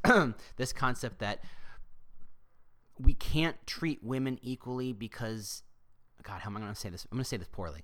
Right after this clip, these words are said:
I'm gonna say this really badly, and I apologize up front. The, but effectively something like, "Look, because women come from a different kind of, have different genes and different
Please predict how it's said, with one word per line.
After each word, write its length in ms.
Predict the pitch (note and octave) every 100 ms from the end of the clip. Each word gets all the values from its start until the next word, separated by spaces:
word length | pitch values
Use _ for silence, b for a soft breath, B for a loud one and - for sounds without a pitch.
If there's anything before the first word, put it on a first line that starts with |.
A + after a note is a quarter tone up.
| -
I'm 60 |
gonna 80 | A#2
say 100 | A2+
this 120 | F#2+ F2+
really 160 | E2+ F#2+
badly, 320 | D#2+ D#2 D2
and 80 | C#2+
I 60 | D2
apologize 520 | - F#2+ E2+ D#2+ D#2+
up 100 | D#2
front. 180 | - D#2+ B B B B
The, 120 | G2 G#2
but 140 | A2+
effectively 420 | A2+ D3+ D3 B2
something 440 | A2 C#3 B2+ C3 A#2
like, 260 | G#2 G2+ - B B
"Look, 340 | C#3 C3+ - - -
because 560 | B2+ - - D3+ D3
women 440 | B2 C#3+ C#3 C3 B2+
come 260 | - C3
from 140 | B2+ A2+
a 40 |
different 500 | G2 C3 B2 B2 -
kind 420 | - - A#2 A#2
of, 180 | G#2+ G#2 - B
have 160 | B2+
different 300 | B2 D3+ C#3+
genes 420 | A2 B2+ C3+ B2+
and 100 | G#2+
different 340 | G#2+ B2 C#3